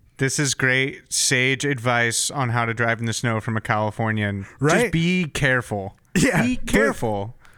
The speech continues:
Speaker 2: but
Speaker 1: Go
Speaker 2: it's,
Speaker 1: slowly.
Speaker 2: it's like, I
Speaker 1: You
Speaker 2: don't know,
Speaker 1: nailed it.
Speaker 2: man. We, we, uh,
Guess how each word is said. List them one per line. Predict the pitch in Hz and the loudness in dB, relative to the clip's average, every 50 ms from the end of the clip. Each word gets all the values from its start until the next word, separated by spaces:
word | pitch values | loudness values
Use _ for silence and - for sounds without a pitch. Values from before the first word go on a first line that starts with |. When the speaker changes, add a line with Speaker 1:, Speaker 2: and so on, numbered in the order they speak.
| _ - - _ | _ -20 -20 _
Speaker 2:
but | - 170 208 220 | 0 2 4 4
Speaker 1:
Go | - - 196 196 196 196 190 190 - | 4 4 4 4 2 2 0 -2 -6
Speaker 2:
it's, | - - | -6 -4
Speaker 1:
slowly. | - - - 175 170 160 147 147 147 139 123 110 107 104 98 95 - - _ - - - - - - | -4 -2 0 0 2 2 2 2 2 0 0 0 -2 -2 -4 -4 -6 -10 _ -20 -20 -20 -20 -8 -2
Speaker 2:
it's | 151 165 180 - - 185 | 0 0 0 0 0 0
like, | 190 190 190 190 185 180 - - - - _ _ _ _ - - - | 2 2 2 2 2 0 -2 -6 -16 -18 _ _ _ _ -20 -10 -4
I | 117 139 | 0 2
Speaker 1:
You | 160 | 2
Speaker 2:
don't | - 123 | 4 4
know, | 131 127 123 117 | 4 2 2 2
Speaker 1:
nailed | 110 | 2
it. | 110 | 0
Speaker 2:
man. | 107 107 107 107 110 107 101 156 127 - | 0 0 0 -2 -6 -8 -12 -16 -8 -2
We, | 120 131 139 143 143 139 131 123 - | 0 0 2 2 2 0 -2 -2 -4
we, | - 110 117 120 123 127 131 123 | -6 -4 -2 -2 0 0 0 2
uh, | 120 117 113 113 110 107 104 101 | 2 0 0 0 0 0 -2 -2